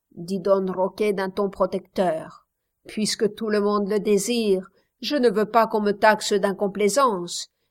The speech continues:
ni que vous puissiez croire, marquise, que vos désirs ne sont pas des ordres pour moi. Je suis peu prodigue de mes paroles, mais je veux que vous sachiez que vous avez en moi un ami au comptant,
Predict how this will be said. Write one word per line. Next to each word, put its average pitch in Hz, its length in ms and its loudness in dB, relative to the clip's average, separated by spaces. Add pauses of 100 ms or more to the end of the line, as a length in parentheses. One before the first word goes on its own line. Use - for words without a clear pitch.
(180)
ni 294 220 0
que 254 80 0
vous 202 160 2
puissiez 202 400 0
croire, 226 440 2
marquise, 208 800 -2 (280)
que 311 100 -2
vos 240 180 4
désirs 208 520 2
ne 196 80 0
sont 202 200 -4
pas 202 160 2
des 196 240 0
ordres 208 280 6
pour 180 240 -4
moi. 233 340 -2 (920)
Je - 160 -4
suis 285 240 -2
peu 269 200 0
prodigue 202 520 2
de 202 120 0
mes 202 140 0
paroles, 170 680 -2 (400)
mais 196 340 2
je 190 160 -2
veux 208 240 0
que 220 120 -2
vous 202 140 -4
sachiez 262 640 -2 (420)
que 320 80 -2
vous 285 240 -2
avez 294 320 2
en 294 100 -2
moi 294 220 -4
un 247 260 2
ami 262 340 2
au 233 80 6
comptant, - 560 -2